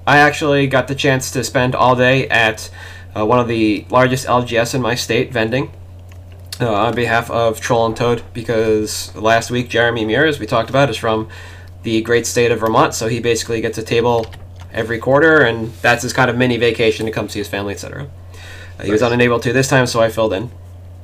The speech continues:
Speaker 1: And I basically got to watch at the pre-release, uh, Brokenness Evolve. I watched somebody play Mono Black, five color Planeswalkers.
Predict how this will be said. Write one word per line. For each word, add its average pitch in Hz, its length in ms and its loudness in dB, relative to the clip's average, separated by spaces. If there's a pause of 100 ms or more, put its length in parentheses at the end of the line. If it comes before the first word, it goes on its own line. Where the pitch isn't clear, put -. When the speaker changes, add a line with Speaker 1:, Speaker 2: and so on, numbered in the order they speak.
(380)
Speaker 1:
And 143 100 0
I 156 80 6
basically 165 360 4
got 147 180 2
to 151 60 2
watch 127 360 2
at 131 80 -2
the - 60 -6
pre-release, 123 580 0 (640)
uh, 107 440 2 (800)
Brokenness 135 720 4
Evolve. 117 480 4 (240)
I 117 160 6
watched 107 600 6
somebody 117 340 0
play 113 220 2
Mono 120 380 4
Black, 113 340 4
five 113 260 4
color 113 240 4
Planeswalkers. 107 800 0